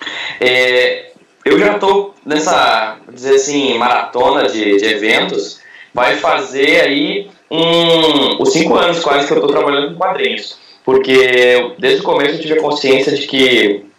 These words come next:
eu nunca tive muito público na internet, né, não,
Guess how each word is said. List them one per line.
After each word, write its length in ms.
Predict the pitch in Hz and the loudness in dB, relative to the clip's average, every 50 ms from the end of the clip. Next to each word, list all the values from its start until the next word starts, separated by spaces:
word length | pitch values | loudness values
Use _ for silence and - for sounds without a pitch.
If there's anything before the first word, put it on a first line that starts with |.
| _ _ - | _ _ -2
eu 220 | - 131 - - - | 0 0 0 0 -2
nunca 280 | - 123 123 127 131 131 | -2 -2 0 0 0 0
tive 160 | 127 131 127 | 2 2 2
muito 240 | 131 131 127 127 - | 2 2 2 0 0
público 320 | - 131 127 123 123 123 | 0 0 2 2 4 2
na 80 | 123 113 | 2 2
internet, 600 | 113 117 101 104 107 107 107 - - - - 110 | 2 0 0 0 0 0 0 0 -2 -2 -4 -2
né, 360 | 107 110 107 104 101 95 92 - - | -2 0 0 0 -2 -4 -6 -8 -10
não, 360 | - 101 98 101 101 98 - | -6 -2 0 0 0 0 -2